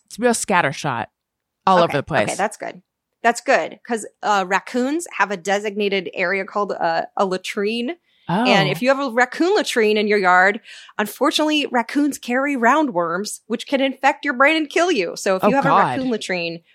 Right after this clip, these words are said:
Speaker 2: put up a wildlife camera
Speaker 1: Uh-huh.
Speaker 2: at night, a night vision camera, see who's pooping out there. And if it is a raccoon, you gotta move that latrine. You gotta pour some boiling water on it.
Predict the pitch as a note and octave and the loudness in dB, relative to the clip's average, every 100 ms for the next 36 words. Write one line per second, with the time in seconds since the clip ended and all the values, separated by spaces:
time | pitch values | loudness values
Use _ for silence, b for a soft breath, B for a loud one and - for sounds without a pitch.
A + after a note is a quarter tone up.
0 | _ A#3+ B3 B3 G3+ F3 G3 G3+ G#3 G#3 | _ 2 2 2 2 4 4 4 2 2
1 | - A3+ A#3 B3+ D4+ D#4+ _ _ - F#3 | -4 -6 -4 -2 -4 -8 _ _ -4 0
2 | E3+ E3 F#3+ F#3 F#3 - G3+ F#3+ G3 G3 | 2 2 2 2 0 -2 -4 -2 -2 -2
3 | G#3+ A3 A#3+ A#3 B3 C4+ C#4 - - A3+ | -6 -6 -6 -4 -4 -6 -10 -18 -6 -4
4 | A3 A3 - C#4+ F#3+ D#3+ D#3 D3+ D#3+ - | -4 -6 -8 -6 -4 -4 -4 -4 -4 -8
5 | _ _ - F#3 F3+ F#3 G#3 G#3+ G#3+ G3+ | _ _ -8 -6 -4 -2 0 0 0 0
6 | A3+ F#3+ E3+ E3+ D#3+ D#3+ F3 E3 E3 D3+ | -2 -2 -2 0 0 -2 -4 -2 -2 -2
7 | - F3 D3 C#3+ - F3+ D#3+ D3+ F#3 E3+ | -6 -6 -6 -10 -12 -8 -6 -2 -2 -2
8 | D#3+ D3+ D#3+ D3+ D3 D3+ C#3+ C#3+ | -4 -2 0 0 0 2 2 -2